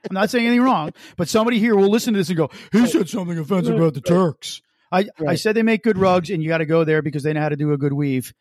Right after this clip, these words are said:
Speaker 1: Uh, like in that, oh, somehow, some way, I said something that offended somebody. So it's like, uh, we've taken the humor out of our existence. But
Speaker 2: Right.
Speaker 1: to your point about abortions, here, I, uh, this is what I'll tell anybody that's listening to this that thinks I'm an asshole about abortions,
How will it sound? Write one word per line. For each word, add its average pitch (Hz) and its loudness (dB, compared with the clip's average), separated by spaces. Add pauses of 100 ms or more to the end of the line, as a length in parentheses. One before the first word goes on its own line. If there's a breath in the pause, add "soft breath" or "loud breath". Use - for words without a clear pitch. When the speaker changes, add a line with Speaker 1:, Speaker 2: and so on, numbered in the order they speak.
(260)
Speaker 1:
Uh, 147 -6
like 147 -6
in 147 -8
that, 139 -4
oh, 214 2
somehow, 226 2
some 220 -2
way, 196 0
I 180 2
said 190 -4
something 185 -4
that 156 0
offended 151 -4
somebody. 123 -12
So 185 -4
it's 165 -6
like, 165 -12 (220 loud breath)
uh, 202 -2
we've 196 0
taken 220 2
the 185 4
humor 220 0
out 156 2
of 147 -2
our 151 0
existence. 151 -8 (300 soft breath)
But 226 2
Speaker 2:
Right. 123 0
Speaker 1:
to 269 4
your 320 2
point 247 2
about 185 0
abortions, 190 0
here, 277 -4
I, 208 -4
uh, 202 -2
this 196 -10
is - -10
what 240 2
I'll 175 0
tell 180 2
anybody 139 2
that's 127 -2
listening 127 -6
to - -2
this 117 -10
that 120 -10
thinks 131 -2
I'm 131 0
an 123 -2
asshole 120 -2
about 110 -8
abortions, 107 -18